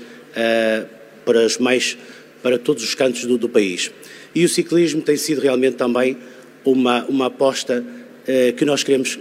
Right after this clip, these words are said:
fundament-, fomentar cada vez mais a esse nível. Não temos dúvidas nenhumas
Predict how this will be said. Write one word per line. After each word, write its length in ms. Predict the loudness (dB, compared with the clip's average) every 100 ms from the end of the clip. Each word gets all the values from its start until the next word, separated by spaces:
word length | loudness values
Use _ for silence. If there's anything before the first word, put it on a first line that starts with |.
| -14
fundament-, 460 | -4 0 2 0 -2
fomentar 520 | 0 2 2 0 0
cada 160 | 2 2
vez 200 | 0 0
mais 400 | 0 0 -2 -6 -2
a 60 | 2
esse 280 | 2 0
nível. 240 | -2 -2 -2
Não 140 | 0
temos 200 | 2 0
dúvidas 300 | 0 0 0
nenhumas 400 | 2 0 0 -4